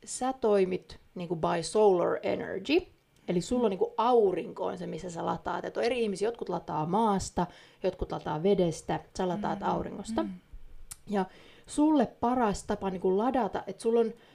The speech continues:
Speaker 1: mä itse asiassa, tää on hauska, kun mä oon kuullut toisen kerran tän saman jutun. Silloin kun mä olin siellä ravintolassa töissä, yksi asiakas kertoi mulle siellä ravintolassa, että sä oot parantaja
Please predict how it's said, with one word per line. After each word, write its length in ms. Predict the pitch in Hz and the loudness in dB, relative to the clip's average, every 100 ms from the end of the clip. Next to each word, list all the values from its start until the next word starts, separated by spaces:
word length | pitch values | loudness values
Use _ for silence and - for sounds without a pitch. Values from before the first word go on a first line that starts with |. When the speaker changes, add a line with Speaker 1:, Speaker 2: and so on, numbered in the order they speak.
| - - - | -20 -6 0
Speaker 1:
mä 80 | |
itse 120 | 240 247 | 2 2
asiassa, 280 | 240 233 - | -2 -6 -2
tää 80 | |
on 80 | 226 | 0
hauska, 380 | 233 262 202 196 | 2 2 0 -2
kun 100 | 196 | -2
mä 100 | 208 | 0
oon 100 | 208 | 0
kuullut 380 | 220 208 202 - _ _ | 6 6 4 -4 _ _
toisen 440 | 269 277 208 175 | 2 4 2 -2
kerran 400 | 170 175 175 175 | -2 -4 -4 -4
tän 140 | 160 170 | -4 -6
saman 520 | - 247 233 180 156 | -2 0 2 2 0
jutun. 360 | 165 165 175 160 | -2 0 -2 0
Silloin 180 | 208 | -2
kun 80 | 196 | -2
mä 60 | 180 | -4
olin 100 | 165 | -4
siellä 140 | 180 | -2
ravintolassa 640 | 196 254 226 180 185 175 - | 2 4 4 4 0 0 0
töissä, 300 | 190 - - | 0 2 0
yksi 260 | 190 - - | -2 -2 0
asiakas 640 | 277 - 196 - 175 - | 0 2 0 0 -6 -8
kertoi 340 | 175 175 180 | -6 -4 -6
mulle 200 | 170 175 | -6 -6
siellä 280 | - - 190 | -6 -6 -2
ravintolassa, 760 | 208 233 190 180 - - - - - - - | 4 6 6 2 -2 -2 -4 -8 -10 -20 -8
että 240 | 180 - | -8 -4
sä 220 | 175 180 165 | -4 0 0
oot 220 | 156 - - | -2 -6 -6
parantaja 600 | 208 214 180 165 180 - | 0 2 2 0 -2 -4